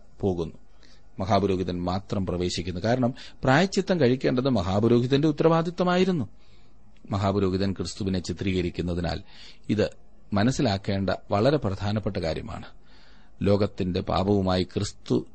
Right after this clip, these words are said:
തനിയെ ആകുന്നു അന്ന് നിന്നത്. "എന്റെ ദൈവമേ, എന്റെ ദൈവമേ, എന്നെ കൈവിട്ടത്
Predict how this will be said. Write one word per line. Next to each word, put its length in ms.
തനിയെ 640
ആകുന്നു 480
അന്ന് 240
നിന്നത്. 640
"എന്റെ 160
ദൈവമേ, 380
എന്റെ 180
ദൈവമേ, 520
എന്നെ 260
കൈവിട്ടത് 640